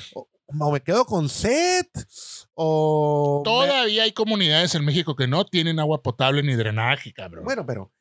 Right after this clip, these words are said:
Speaker 1: estamos hablando a nivel global,
Speaker 2: Global,
Speaker 1: ¿no?
Speaker 2: sí, sí,
Speaker 1: Global,
Speaker 2: sí.
Speaker 1: y en este caso, hablando
Speaker 2: Que,
Speaker 1: de
Speaker 2: no, también hay muchas carencias, ¿eh? Lo que pasa que vivimos en una burbujita.
Speaker 1: Pero, bueno, pero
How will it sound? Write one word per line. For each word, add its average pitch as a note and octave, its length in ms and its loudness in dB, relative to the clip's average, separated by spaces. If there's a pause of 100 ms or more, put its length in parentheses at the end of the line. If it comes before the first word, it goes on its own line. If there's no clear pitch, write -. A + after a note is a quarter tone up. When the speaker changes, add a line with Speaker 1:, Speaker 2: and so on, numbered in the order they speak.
(140)
Speaker 1:
estamos E3+ 320 -2
hablando F#3 320 -4
a D#3 120 -6
nivel C#3+ 640 -2 (280)
global, C3+ 380 -2
Speaker 2:
Global, D3 280 2
Speaker 1:
¿no? C3+ 60 -4
Speaker 2:
sí, G3+ 160 0
sí, D#3 60 -8
Speaker 1:
Global, A3 300 2
Speaker 2:
sí. F#3 220 -4
Speaker 1:
y G#3+ 60 0
en G3 80 2
este G#3 140 -2
caso, G#3+ 220 0
hablando G3+ 220 0
Speaker 2:
Que, F#3+ 80 4
Speaker 1:
de G3 120 -4
Speaker 2:
no, F#3+ 280 0
también D#3+ 380 2
hay C4 80 2
muchas A3+ 300 -2
carencias, F#3 480 0
¿eh? A#3 120 0
Lo G#3 120 -2
que D3+ 100 -2
pasa C3+ 280 -2
que A#2 320 -2
vivimos C3+ 400 -2
en A#2+ 100 -2
una D#3 140 -2
burbujita. A#2 800 -6 (320)
Speaker 1:
Pero, - 140 -4
bueno, A#3+ 340 0
pero A3 200 0